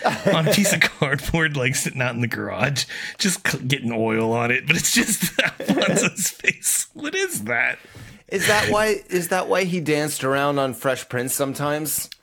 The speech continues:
Speaker 1: Yeah, but he, th-, that wasn't, you know, he, he can dance. The, the kid could dance,
Speaker 2: I
Speaker 1: like,
Speaker 2: believe
Speaker 1: for
Speaker 2: you.
Speaker 1: sure. You know, like, back then,
Speaker 2: He's not
Speaker 1: he
Speaker 2: a kid anymore.
Speaker 1: Ba-, no, back then.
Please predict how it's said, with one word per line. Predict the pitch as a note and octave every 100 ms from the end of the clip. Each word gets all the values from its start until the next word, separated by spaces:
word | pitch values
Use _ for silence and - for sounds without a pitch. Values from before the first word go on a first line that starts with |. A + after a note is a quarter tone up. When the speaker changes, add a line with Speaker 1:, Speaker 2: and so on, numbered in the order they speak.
| - - - -
Speaker 1:
Yeah, | F#3 G#3+
but | C#3 C3
he, | B2+ F3 E3
th-, | D3 D#3+ E3+
that | C#3 E3 C#3 D3
wasn't, | B2+ B2+ B2 A#2+ A2+ -
you | A#2+
know, | G2 F#2 G2+ - _ _ _ _ _ _ -
he, | A3 - F3+
he | F3+ D#3+ G#3
can | G3 D#3
dance. | D3 B2+ F2 - -
The, | C3+ C#3 D3 - D3
the | C#3+
kid | C#3 G#3 E3+
could | C3+ A#2
dance, | G#2 D#2+ - - -
Speaker 2:
I |
Speaker 1:
like, | B2 A#2+
Speaker 2:
believe | B2+
Speaker 1:
for | A2
Speaker 2:
you. | C#3
Speaker 1:
sure. | - C#3 G2+ - -
You | C3 C3
know, | A#2 A#2
like, | A#2 A2+ C#3 B2+
back | C#3 D3 -
then, | A#2+ C3+ B2 A2+ A#2+ - - -
Speaker 2:
He's | F3+ E3+
not | C3
Speaker 1:
he | C#3
Speaker 2:
a |
kid | A#2 F#2
anymore. | F2+ E2+ - - - - _ _ _ -
Speaker 1:
Ba-, | F#3+ D#3+
no, | E3
back | A2 B2+ B2
then. | D3